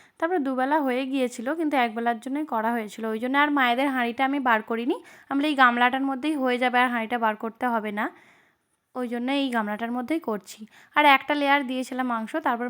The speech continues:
মাংস কষাই ছিল সব, তারপরে এবারে আলুটা দিয়ে, বেরেস্তা দিয়ে এবার দিয়ে দিচ্ছি ধাপে ধাপে, যেইভাবে দেয় আর কি। তারপরে এবার গ্যাসের মধ্যে বসিয়ে দেবো। দেখো, গ্যাসটা জ্বালিয়ে নিলাম, জোর কমিয়ে দিয়ে ওতেই বসানো থাকবে।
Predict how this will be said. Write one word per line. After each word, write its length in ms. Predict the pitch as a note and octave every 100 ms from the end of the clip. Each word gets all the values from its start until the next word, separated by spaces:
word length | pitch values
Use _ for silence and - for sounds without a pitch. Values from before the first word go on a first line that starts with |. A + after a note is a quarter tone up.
| A#3+
মাংস 180 | A3 C4
কষাই 340 | A#3 G#3+ B3 B3
ছিল 240 | B3 A3 C4+ D#4+ -
সব, 180 | B3 D4+ _ _ _ _ -
তারপরে 360 | A3 G#3+ A3 G#3+
এবারে 260 | G#3+ A3+ B3 _ - _
আলুটা 400 | - A3 A3 A#3+
দিয়ে, 180 | A3+ A#3 C4
বেরেস্তা 400 | A#3 A3 - A#3+
দিয়ে 140 | A#3 C#4+ D4+
এবার 140 | A#3+
দিয়ে 200 | G#3 G3+ G3+
দিচ্ছি 260 | G#3+ - C4
ধাপে 280 | A3 F#3+ G3+
ধাপে, 240 | G3+ F#3+
যেইভাবে 420 | B3 A#3 G#3 G#3 G#3
দেয় 280 | G3 G3 A3+
আর 80 | G3 -
কি। 80 | D4 - _ _ _ _ _
তারপরে 300 | B3 A#3 A#3+ A#3
এবার 140 | A3+ A#3+
গ্যাসের 360 | A3+ G#3+ - A#3
মধ্যে 180 | A3+ A#3
বসিয়ে 360 | G#3+ G#3 A#3+
দেবো। 220 | A#3 A3 C4 - _ A3
দেখো, 160 | G3+ A3+
গ্যাসটা 300 | G#3+ F#3+ A3+
জ্বালিয়ে 340 | G#3+ G3 G3+
নিলাম, 280 | G#3 G3 B3+ - _ _ _ _ _ _
জোর 280 | B3+ A3+ A3+
কমিয়ে 380 | A3+ A3 G#3+ A3+
দিয়ে 200 | A#3 D4+
ওতেই 280 | D#4 A3+ B3
বসানো 380 | A#3 G#3+ - A3
থাকবে। 300 | A3 G#3+ G#3